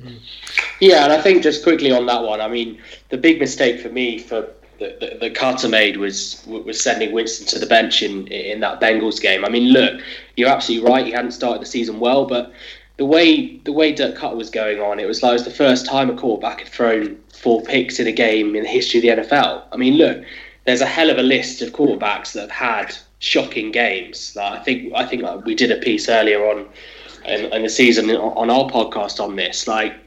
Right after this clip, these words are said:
it's not, you know, it's a who's who of players that have had that kind of game, and it's not good for the quarterback's confidence sending him to the bench. And I think ultimately it's the wrong decision for our season. You know, Jameis Winston,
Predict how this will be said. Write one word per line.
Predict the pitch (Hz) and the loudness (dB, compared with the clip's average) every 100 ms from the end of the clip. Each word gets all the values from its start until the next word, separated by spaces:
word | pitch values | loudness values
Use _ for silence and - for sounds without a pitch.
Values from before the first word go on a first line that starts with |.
| _ _ _ _ _ - | _ _ _ _ _ -10
it's | 147 170 | -4 2
not, | 165 - | 2 2
you | 123 135 | -2 -2
know, | 131 | 0
it's | 117 120 127 | 2 0 0
a | - | 0
who's | 151 185 151 | 6 6 6
who | 170 185 180 | 4 6 6
of | - | 2
players | 123 104 95 95 | -6 -4 -6 -6
that | 101 | -8
have | 101 | -8
had | - 107 | -6 -6
that | - 107 - | -6 -8 -6
kind | 104 | -6
of | 104 | -4
game, | 120 120 113 | 0 4 4
and | 107 101 - - - - | 2 -4 -8 -14 -14 -16
it's | - | 0
not | 180 165 | 2 6
good | 165 - | 4 4
for | 131 | 0
the | 117 | -2
quarterback's | - 127 120 107 | 0 -2 0 -4
confidence | - 127 123 120 113 - | -4 -4 -2 -4 -4 -2
sending | 113 113 | -2 -2
him | 104 | -4
to | |
the | - | -6
bench. | - 123 - - | 0 0 2 -4
And | 120 | -4
I | |
think | 135 120 | -4 0
ultimately | 131 127 123 117 117 | 0 -2 -2 0 2
it's | 117 117 | 2 0
the | |
wrong | 120 127 120 | 0 0 0
decision | - 123 113 | 0 0 -2
for | - 117 | -2 0
our | 110 | 0
season. | - 131 127 113 113 110 - - - - | 2 6 6 6 2 -2 -6 -18 -20 -12
You | - | -4
know, | 113 | 2
Jameis | 139 131 123 | 4 6 4
Winston, | 131 120 - 123 113 110 104 | 4 2 0 2 2 0 -8